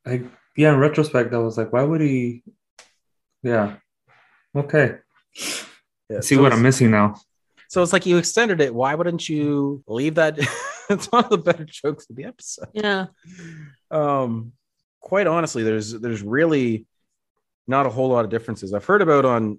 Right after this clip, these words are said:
Speaker 2: on Peacock with The Office and, like, these super fan cuts where they're, like, adding in a whole bunch of deleted scenes and, and really fleshing out episodes. But,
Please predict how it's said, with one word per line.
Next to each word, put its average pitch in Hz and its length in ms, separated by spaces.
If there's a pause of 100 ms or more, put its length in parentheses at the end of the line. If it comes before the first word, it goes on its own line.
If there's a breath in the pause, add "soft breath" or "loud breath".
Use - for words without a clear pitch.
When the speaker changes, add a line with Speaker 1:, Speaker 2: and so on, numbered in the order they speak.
Speaker 2:
on 104 220
Peacock 101 560
with 92 80
The 98 140
Office 98 420
and, 92 80
like, 90 180
these 87 220
super 113 320
fan 120 320
cuts 123 320
where 101 100
they're, 92 140
like, 87 160
adding 104 320
in 101 80
a 90 40
whole 101 140
bunch 101 220
of 87 80
deleted 95 400
scenes 101 480
and, 85 200 (440 soft breath)
and 92 180
really 98 220
fleshing 98 500
out 87 100
episodes. 131 540
But, 95 300